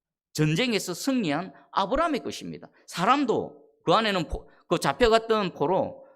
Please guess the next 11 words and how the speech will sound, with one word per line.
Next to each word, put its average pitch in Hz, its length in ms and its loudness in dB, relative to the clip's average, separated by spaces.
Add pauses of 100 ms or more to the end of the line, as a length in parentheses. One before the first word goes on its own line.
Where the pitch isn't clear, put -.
또 180 500 2 (300)
그들 254 300 2
중에서 247 520 0
또 196 160 -2
사로잡은 196 640 0
포로 165 220 -2
다 117 180 -6
포함됐겠죠. 151 800 -4 (640)
사람에서부터 202 720 2
물품에 220 440 -2
이르기까지 147 680 -6